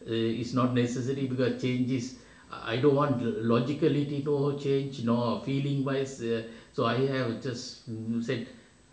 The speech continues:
I have taken it change, so, uh, it has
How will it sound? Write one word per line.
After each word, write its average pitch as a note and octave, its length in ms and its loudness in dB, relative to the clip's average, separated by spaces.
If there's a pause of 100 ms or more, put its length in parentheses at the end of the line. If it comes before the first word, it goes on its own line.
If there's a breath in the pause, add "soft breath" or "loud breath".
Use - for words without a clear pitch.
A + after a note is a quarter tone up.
(120)
I A#2+ 120 2
have B2+ 260 2
taken A#2 560 0
it A#2 280 -8
change, B2+ 400 2
so, G#2+ 520 0
uh, - 60 -8 (580)
it C3 440 -6
has C#3+ 180 0